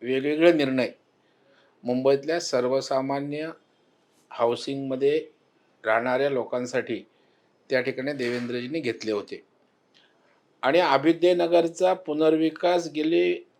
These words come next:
चोवीस वर्ष रखडलेला होता. टेंडर निघाली, प्रोसेस झाल्या, परंतु जो मध्यमवर्गीय मराठी माणूस, कामगार, सर्वसामान्य माणूस,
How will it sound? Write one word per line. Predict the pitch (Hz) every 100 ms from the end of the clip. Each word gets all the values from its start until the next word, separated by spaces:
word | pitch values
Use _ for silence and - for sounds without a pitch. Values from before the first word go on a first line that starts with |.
| _
चोवीस | - 170 190 208
वर्ष | 185 165 175
रखडलेला | 156 127 127 120 110
होता. | 101 - - - _ _ _ _ _ _ _ _ _ _ _ _ _ _ _ -
टेंडर | 135 131 139 131
निघाली, | 131 131 131 131 131
प्रोसेस | 131 135 123 123 131 120
झाल्या, | 117 120 127 127 127 - _ _ _ _ _ _ -
परंतु | 143 165 170 185
जो | 175 190
मध्यमवर्गीय | 180 151 147 160 175 165 165 165 170
मराठी | 151 147 165 165 143
माणूस, | 127 120 120 117
कामगार, | - 143 139 143 139 120 110 - - _ _
सर्वसामान्य | - 165 175 190 - - 175 196 196
माणूस, | 165 139 127 -